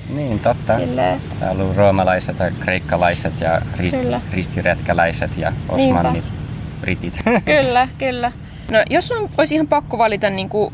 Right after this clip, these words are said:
Speaker 2: Kyprokselta sun top kolme lempipaikat, niin mitkä ne olis?
Speaker 1: Hmm. Niin. No ehkä,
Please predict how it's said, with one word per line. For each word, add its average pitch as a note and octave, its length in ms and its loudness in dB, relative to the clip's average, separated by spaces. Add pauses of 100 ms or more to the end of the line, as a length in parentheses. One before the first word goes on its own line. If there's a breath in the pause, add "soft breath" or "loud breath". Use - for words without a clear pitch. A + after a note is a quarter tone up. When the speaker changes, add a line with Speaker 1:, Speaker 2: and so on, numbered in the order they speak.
Speaker 2:
Kyprokselta G3+ 880 2 (220)
sun A3+ 320 -2 (440)
top - 160 4 (120)
kolme G#3 380 4
lempipaikat, A3 1120 0 (180)
niin G#3 160 -2
mitkä G#3 400 0
ne G#3 160 0
olis? A#3+ 380 0 (540)
Speaker 1:
Hmm. G#2 420 4 (2000)
Niin. A2 460 2 (420)
No - 60 -2
ehkä, A#2+ 440 2